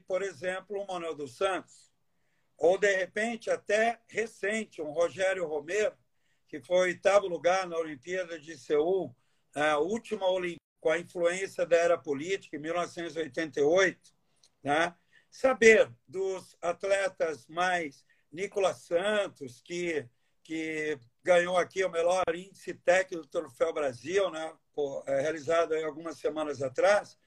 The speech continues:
é, eu duvido que um professor de futebol ele não vai acompanhar, por exemplo, Jogos da Europa,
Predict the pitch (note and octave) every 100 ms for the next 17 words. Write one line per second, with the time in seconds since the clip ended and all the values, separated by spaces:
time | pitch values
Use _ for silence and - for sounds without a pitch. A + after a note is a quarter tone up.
0 | _ _ _ _ _ D#3 E3+ G3 A3 C#4+
1 | A3+ A3 A3+ A#3+ B3+ _ _ _ - G3+
2 | G#3 G#3 G#3+ G3 - G3+ G3+ G3+ F#3+ A3
3 | F#3+ F3+ G3 - _ _ - F3+ G#3+ A3+
4 | A3 G3+ G3+ G3+ G#3 G3+ G3 G3 F#3 F#3
5 | F#3 G3 G3 F#3+ E3 E3+ F3 F3+ F3+ F#3
6 | F3+ _ _ A#2+ F3 E3+ D3+ C3+ D#3+ G3
7 | G#3+ G3 G3 F#3 - F3+ F3+